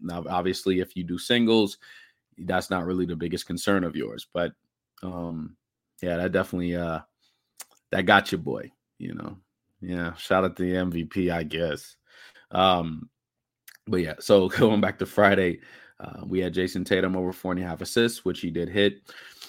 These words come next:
So everything in that initial game did hit for the Celtics and the Sixers, right? Um, going into the second game, which was the Nuggets and the Suns,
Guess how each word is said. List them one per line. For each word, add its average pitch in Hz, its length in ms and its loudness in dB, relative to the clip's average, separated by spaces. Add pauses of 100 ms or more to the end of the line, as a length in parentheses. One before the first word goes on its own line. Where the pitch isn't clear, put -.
So - 120 4
everything 139 400 8
in 120 260 6
that 107 200 8
initial 101 460 2
game 85 480 -4 (560)
did 92 180 2
hit 85 340 -4
for 85 140 -6
the 85 80 -10
Celtics 90 800 -4 (560)
and 95 120 -4
the 85 60 -6
Sixers, - 540 -10
right? 92 240 -4 (480)
Um, 90 220 -4
going 98 180 0
into 98 140 0
the 90 60 0
second 101 360 0
game, 92 240 -2
which 87 160 -6
was 85 120 -6
the 87 100 -6
Nuggets 90 440 -2
and 87 80 -6
the 87 60 -6
Suns, 101 600 0